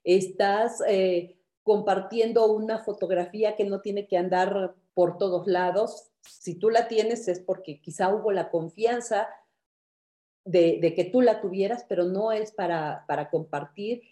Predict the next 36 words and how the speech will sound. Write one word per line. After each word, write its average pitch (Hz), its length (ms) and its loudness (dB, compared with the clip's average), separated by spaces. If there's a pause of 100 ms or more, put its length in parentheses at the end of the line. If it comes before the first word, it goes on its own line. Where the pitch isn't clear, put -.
(200)
Esos, 269 460 0 (280)
eh, 180 260 0
chistes 233 560 0
misóginos 208 1040 -2 (340)
que 185 500 4
vemos 220 560 0
en, 170 220 -2
en 165 340 2
el 170 180 0
día 220 280 0
a 233 60 0
día 208 440 -4 (360)
y 185 220 -6
que, 190 760 6 (400)
y 214 100 -10
que 202 100 2
a 180 40 4
veces 277 300 -2
se 247 100 2
dicen 277 320 -2
delante 233 480 0
de, 190 260 0
de 165 460 -2
las 170 200 -4
mujeres 214 520 -2
y 185 120 -12
que, 175 540 0 (140)
que 175 100 -6
nos 175 180 -10
incomoda. 170 720 -8 (300)
Y 202 140 -2
no 220 180 0
es 277 120 0
porque 269 380 0
uno 240 520 2
sea, 226 440 2